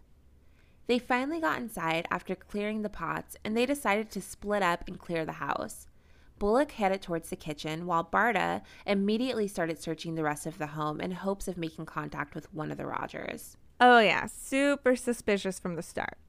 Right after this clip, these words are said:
Speaker 2: I guess it's possible that they always used a different door, you know, so it didn't matter to them if the front one was blocked.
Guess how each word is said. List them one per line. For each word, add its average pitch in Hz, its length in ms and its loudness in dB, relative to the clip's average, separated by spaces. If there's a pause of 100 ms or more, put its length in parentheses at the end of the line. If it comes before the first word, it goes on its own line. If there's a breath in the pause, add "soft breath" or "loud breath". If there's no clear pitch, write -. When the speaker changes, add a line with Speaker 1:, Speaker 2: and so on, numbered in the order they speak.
(480 soft breath)
Speaker 2:
I 254 80 6
guess 381 180 4
it's - 220 -2
possible 254 680 6
that 247 160 0
they 214 100 2
always 208 260 2
used 202 180 -4
a 170 40 -6
different 254 580 -2
door, 285 360 4
you 285 180 -4
know, 294 320 0
so 214 340 -2
it 202 100 -2
didn't 202 220 -2
matter 180 380 2
to - 160 -12
them 240 280 2
if 220 160 -2
the 190 80 -8
front 185 240 -2
one 196 140 -2
was 185 160 -4
blocked. 175 600 0